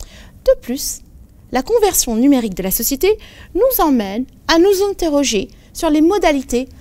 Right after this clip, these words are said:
de construction du rapport au savoir à l'école. La figure du chercheur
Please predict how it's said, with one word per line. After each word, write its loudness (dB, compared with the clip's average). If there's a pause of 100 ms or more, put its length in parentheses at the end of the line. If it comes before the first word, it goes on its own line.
(140)
de 0
construction 0
du -2
rapport 0
au -2
savoir -2
à -6
l'école. -10 (840)
La 6
figure 2
du -2
chercheur 0